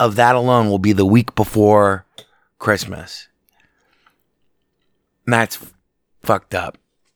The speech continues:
Like, we'll be seeing two thousand to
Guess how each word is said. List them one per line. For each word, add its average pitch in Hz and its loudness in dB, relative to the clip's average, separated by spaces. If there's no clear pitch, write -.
Like, 98 -4
we'll 98 -6
be 92 -8
seeing 92 -2
two 117 2
thousand 95 -2
to 85 -2